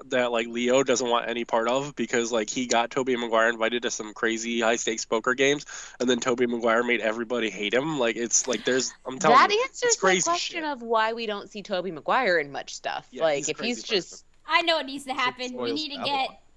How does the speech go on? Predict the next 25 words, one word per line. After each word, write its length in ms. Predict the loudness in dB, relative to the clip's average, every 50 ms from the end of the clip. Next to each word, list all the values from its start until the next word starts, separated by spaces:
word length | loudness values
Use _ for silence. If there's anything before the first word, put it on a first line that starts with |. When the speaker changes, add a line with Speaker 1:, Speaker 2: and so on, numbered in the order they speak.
| _ -16
Speaker 3:
Tom 360 | -6 -2 0 2 2 0 0
Hardy's 540 | 2 2 2 2 2 -2 -6 -8 -10 -12 -12
Venom 640 | -14 -14 -12 -8 -4 -4 -2 -2 -4 -6 -8 -8
to 80 | -12 -14
come 400 | -12 -10 -8 -6 -6 -8 -10 -12
and 160 | -14 -14 -14
just 220 | -14 -16 -18 -18 -20 _ -20
eat 200 | -18 -18 -16 -16
him, 440 | -16 -18 -18 -20 -20 -20 -20 -20 -20 -20 _ _ -20 _ _ _ _ _ -20 -20 _ -20 -18 -16
and 140 | -14 -12 -12
then 160 | -10 -10 -10
he'll 120 | -12 -14 -14
be 180 | -16 -18 -20 -18 -14
gone. 540 | -10 -8 -8 -8 -8 -10 -10 -12 -12 -14 -16 -20 -20 -20 -20 -20 -20 -20 -20 -20 -20 -20 -20 -20 -16
It'll 160 | -14 -14 -14
be 200 | -14 -14 -14 -12 -12
okay 380 | -14 -14 -14 -12 -12 -10 -10 -12
again. 520 | -14 -14 -14 -12 -12 -12 -14 -16 -18 -20 -20 -20 -20 -20 -20 -18
The 120 | -16 -14
timeline 300 | -10 -8 -6 -6 -6 -4 -2 -2
Speaker 4:
Um, 120 | 0 -2 -2
Speaker 3:
has 140 | -6 -10
been 160 | -12 -14 -14 -14
Speaker 1:
Yeah. 80 | -12
Speaker 3:
cleansed. 560 | -10 -10 -10 -10 -10 -14 -16 -20 -20 -20 -20